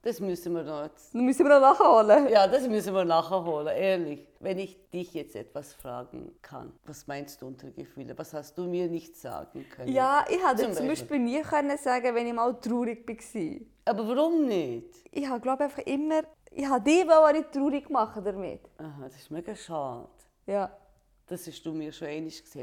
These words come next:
Speaker 1: aber ich finde das mega schade.
Speaker 2: Genau, das, das, das ist es so, ja. Ich weiss schon heutzutage nicht, ob ich dir jetzt wirklich ein grosses Problem, ob ich dir das einfach so erzählen könnte. Weil ich das Gefühl habe, ich, ich muss dann zuerst mal dich beruhigen oder so,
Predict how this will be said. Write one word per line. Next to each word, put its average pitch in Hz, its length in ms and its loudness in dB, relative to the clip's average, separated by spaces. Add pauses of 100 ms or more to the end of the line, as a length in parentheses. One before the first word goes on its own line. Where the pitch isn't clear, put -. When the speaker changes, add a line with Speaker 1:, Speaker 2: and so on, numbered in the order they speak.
Speaker 1:
aber 104 80 -12
ich 95 80 -20
finde - 240 -16
das - 100 -20
mega - 480 -14
schade. - 440 -16 (200)
Speaker 2:
Genau, 208 480 -4
das, 233 460 -8
das, 220 320 -12
das 226 160 -4
ist 214 240 -6
es 208 180 -10
so, 170 160 -6
ja. 165 180 -6 (120)
Ich 220 120 -2
weiss 233 400 -2
schon 285 240 -2
heutzutage 277 560 -2
nicht, 233 80 -4
ob 226 140 -4
ich 220 80 -6
dir 247 140 -2
jetzt 254 260 -2
wirklich 247 320 -4
ein - 60 -20
grosses 220 400 -2
Problem, 226 640 0 (140)
ob 226 120 -6
ich 196 80 -12
dir 208 60 -6
das 208 100 -8
einfach - 240 -8
so 233 100 -4
erzählen 214 240 -6 (480)
könnte. - 200 -10 (180)
Weil 254 200 12
ich 311 180 2
das - 120 -14
Gefühl 320 340 2
habe, 359 280 4 (180)
ich, 254 280 8
ich 320 100 2
muss 269 240 0
dann 277 260 2
zuerst 294 240 0
mal 277 160 2
dich 269 300 6
beruhigen 294 680 10
oder 233 180 4
so, - 180 2